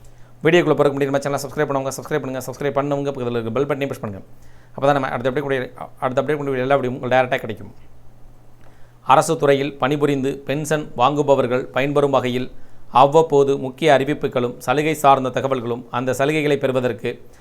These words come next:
பின்பற்ற வேண்டிய வழிமுறைகளும் அதற்கான நிபந்தனைகளும் வெளியிடப்பட்டு வருவது குறிப்பிடத்தக்கது. அந்த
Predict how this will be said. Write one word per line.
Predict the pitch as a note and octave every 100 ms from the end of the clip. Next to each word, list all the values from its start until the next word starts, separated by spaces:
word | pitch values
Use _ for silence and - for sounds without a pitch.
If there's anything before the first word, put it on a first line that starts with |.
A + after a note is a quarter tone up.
| - - -
பின்பற்ற | D#3 E3 D#3+ D3+
வேண்டிய | C#3+ C3+ C3+
வழிமுறைகளும் | C3+ C#3 B2+ A#2+ A#2+ B2
அதற்கான | C3+ C3 C3+ B2+
நிபந்தனைகளும் | B2 D3 C#3+ C#3 B2 -
வெளியிடப்பட்டு | C#3 D3 C3+ C3
வருவது | A#2+ A#2+ B2
குறிப்பிடத்தக்கது. | - B2 A#2 G#2+ G#2 A#2 - - - - - -
அந்த | C3